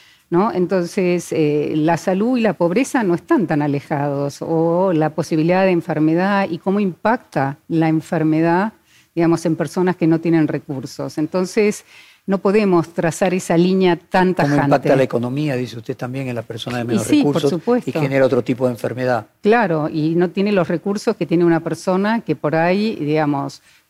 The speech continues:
Speaker 1: volviendo al ejemplo básico, no, no tiene agua pota-,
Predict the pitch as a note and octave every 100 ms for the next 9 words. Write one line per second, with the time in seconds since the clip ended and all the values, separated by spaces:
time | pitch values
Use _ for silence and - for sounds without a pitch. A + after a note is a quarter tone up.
0 | _ _ _ - E3 F#3 A3 A#3 A#3 F#3+
1 | E3 D#3+ D3+ - G3 F3+ F#3 E3 F3+ B3+
2 | - D3+ D3 C#3+ C#3+ D#3 E3 F#3 F#3 F#3+
3 | F#3+ F3+ E3+ D#3 A#3